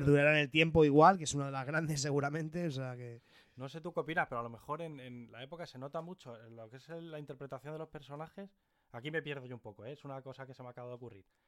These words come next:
Speaker 2: Es verdad que se nota, o sea, es verdad que los niños lo hacen bien, la mujer lo hacen bien, pero claro, la gran estrella ahí es Robert Mitchum.
Speaker 1: Sin ninguna duda.
Speaker 2: Y, y además que se nota, o sea,
Speaker 1: Sí,
Speaker 2: tú
Speaker 1: sí,
Speaker 2: lo
Speaker 1: sí.
Speaker 2: ves, lo
Speaker 1: Hombre,
Speaker 2: ves.
Speaker 1: está enfocada la película para que el protagonista sea él.
Speaker 2: Claro.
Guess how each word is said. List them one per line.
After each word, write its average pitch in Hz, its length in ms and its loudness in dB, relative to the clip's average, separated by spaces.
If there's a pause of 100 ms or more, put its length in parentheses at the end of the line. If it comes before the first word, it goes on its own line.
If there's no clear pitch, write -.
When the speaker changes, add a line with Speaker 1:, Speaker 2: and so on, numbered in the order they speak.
(520)
Speaker 2:
Es 127 120 -16
verdad 143 220 -4
que 156 80 -6
se 139 140 -10
nota, 139 340 -6
o 117 40 -12
sea, 117 180 -14
es 113 60 -12
verdad 113 200 -12
que 117 60 -12
los 110 140 -14
niños 123 240 -10
lo 123 40 -10
hacen 123 220 -12
bien, 170 220 -2
la 151 80 -6
mujer 123 260 -12
lo 131 60 -6
hacen 123 240 -12
bien, 180 240 -10 (540)
pero 117 220 -6
claro, 147 240 -2
la 120 120 -6
gran 135 200 -4
estrella 143 440 -4
ahí 143 120 -2
es 156 80 -4
Robert 113 220 -8
Mitchum. 135 340 -10
Speaker 1:
Sin 127 140 -8
ninguna 123 200 -2
duda. 123 220 -4
Speaker 2:
Y, 117 160 -12
y 113 260 -14
además 123 200 -6
que 170 80 -4
se 139 120 -10
nota, 208 340 0
o - 40 -20
sea, 113 120 -16
Speaker 1:
Sí, - 60 -16
Speaker 2:
tú 123 60 -10
Speaker 1:
sí, 127 60 -10
Speaker 2:
lo 123 80 -8
Speaker 1:
sí. 120 60 -10
Speaker 2:
ves, 156 340 -12
lo 127 60 -20
Speaker 1:
Hombre, 143 140 -8
Speaker 2:
ves. 123 80 -2
Speaker 1:
está 143 100 2
enfocada 165 500 4
la 165 120 0
película 156 420 0
para 165 120 -8
que 135 60 -8
el 127 40 -10
protagonista 123 380 -6
sea 139 140 -4
él. 127 60 -8
Speaker 2:
Claro. 156 400 -2